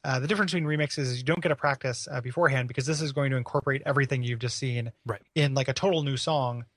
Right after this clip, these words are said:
Speaker 1: that has you kind
Speaker 2: <laughs>
Speaker 1: of doing these different bits.
Speaker 2: Yeah, these different bits that, like, support it musically. So, like, you
Speaker 1: Yes.
Speaker 2: are, <laughs> again, the, the participation, you are making the different rhythms. And, like, what this feels a little bit like,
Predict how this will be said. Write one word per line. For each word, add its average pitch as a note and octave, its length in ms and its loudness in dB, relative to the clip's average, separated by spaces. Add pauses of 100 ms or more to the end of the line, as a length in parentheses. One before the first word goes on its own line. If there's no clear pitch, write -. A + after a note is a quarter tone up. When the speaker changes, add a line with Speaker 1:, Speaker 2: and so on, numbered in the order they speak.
(180)
Speaker 1:
that C3+ 100 4
has C#3 120 4
you C3 80 0
kind C3 180 4
Speaker 2:
<laughs> B2 40 2
Speaker 1:
of A#2 80 -2
doing B2+ 240 0
these A#2+ 140 -2
different A#2+ 300 -4
bits. - 580 -8
Speaker 2:
Yeah, D3 80 -4 (100)
these C#3 140 0
different E3+ 240 4
bits C#3+ 160 2
that, C3+ 100 -2
like, A#2+ 160 0
support D3+ 460 0
it A#2 80 -6
musically. A2+ 560 -6 (260)
So, C3+ 140 0
like, B2 180 2
you C3+ 140 4
Speaker 1:
Yes. A#2 180 2
Speaker 2:
are, C#3+ 160 4
<laughs> - 20 -6
again, C#3 460 -2
the, B2 160 0
the A#2+ 140 -2
participation, B2 760 -4 (280)
you C3 180 2
are A2+ 220 4
making D3 480 0
the B2+ 80 0
different B2 320 -2
rhythms. G#2+ 580 -2
And, A#2+ 240 2
like, A#2 180 0
what F3 120 2
this E3+ 160 -2
feels C4+ 260 -2
a D#3 60 -2
little E3+ 200 0
bit A2+ 140 -6
like, G2+ 300 -8